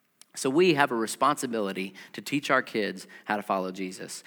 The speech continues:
We talked about this last week from Deuteronomy chapter six, that the best thing you can do for your kids is teach them to love God. Give them a godly environment, give them a godly education, give them a godly example. Did you know that studies have shown that nearly eighty percent of Christians make their decision to follow Jesus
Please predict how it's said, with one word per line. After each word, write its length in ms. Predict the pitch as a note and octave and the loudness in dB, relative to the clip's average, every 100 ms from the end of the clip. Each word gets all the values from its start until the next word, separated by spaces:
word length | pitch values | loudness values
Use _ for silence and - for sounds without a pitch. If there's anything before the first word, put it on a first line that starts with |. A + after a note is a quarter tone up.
| - | -8
We 80 | - | -4
talked 260 | B2 C3+ - | 0 0 0
about 200 | A2+ G#2 | -4 -2
this 180 | G#2+ | -2
last 240 | G#2 G#2 - | 2 0 0
week 160 | G#2+ | -4
from 140 | F#2+ G2+ | -4 -4
Deuteronomy 480 | A2+ A2 A2 G#2+ G2+ | -4 0 0 0 -2
chapter 320 | - F#2+ G2 | -2 -2 -4
six, 320 | - G2 - | -6 -4 -4
that 120 | G#2 | -8
the 60 | G2 | -10
best 380 | F2+ D3 D3+ - | 0 2 2 2
thing 160 | C3 | 2
you 80 | A#2+ | 0
can 160 | - G#2+ | -2 -4
do 100 | A2 | -4
for 140 | - | -4
your 100 | G2+ | -6
kids 400 | G2 G2 F2+ F2+ - - | -4 -6 -6 -10 -14 -8
is 120 | A2 | -8
teach 300 | - A#2 - | -4 -4 -2
them 120 | A#2+ G#2+ | -2 -2
to 100 | G#2 | -2
love 240 | G2+ G2+ | -2 -4
God. 320 | G2+ F2+ F2+ - - | -6 -6 -8 -12 -4
Give 160 | - B2 | -2 0
them 140 | B2+ | 0
a 60 | A2+ | 2
godly 320 | C3+ G#2+ G#2+ | 2 2 0
environment, 520 | G#2 A#2 C3+ C#3+ D#3 | 0 2 2 0 -4
give 160 | A2 G#2 | -6 -4
them 140 | G#2+ | -6
a 20 | |
godly 380 | G2+ G#2 G2+ G#2 | -2 -2 -2 -2
education, 540 | G2 - B2+ C3 C#3+ | -4 -2 -2 0 -2
give 160 | A#2+ A#2 | -2 -4
them 140 | A#2 | -4
a 40 | A2+ | -4
godly 380 | A2 G#2+ G#2+ G#2 | -2 0 -2 -4
example. 500 | G2 G2 G2 F#2+ - _ _ _ _ _ _ _ - - | -6 -10 -10 -14 -18 _ _ _ _ _ _ _ -20 -10
Did 120 | D3 | 0
you 80 | C#3+ | 4
know 120 | A#3 | 6
that 80 | F#3 | 4
studies 380 | D3 G#3 G3+ F3+ | 4 4 4 2
have 100 | C3 | -2
shown 400 | - D#3 A#2+ A2 | 2 2 4 2
that 140 | A#2+ | 0
nearly 280 | D3 D3+ C#3+ C#3+ | 2 4 4 6
eighty 240 | F3+ A#3 | 6 6
percent 460 | G3+ E3 - E3+ D#3+ | 2 0 2 2 2
of 160 | C#3 - | -2 -2
Christians 680 | - D#3+ - A2 G2 G#2 - - - | 0 0 0 -4 -4 -6 -8 -12 0
make 280 | C#3 F3+ G#3+ | 6 6 6
their 140 | G3+ | 4
decision 540 | F3+ D#3 - F#3+ E3+ D#3+ | 4 2 4 4 4 2
to 100 | D3 | 0
follow 360 | - D3+ D3 | 4 6 6
Jesus 580 | B2+ C#3 B2 G#2 F#2 - | 4 2 2 0 -4 -6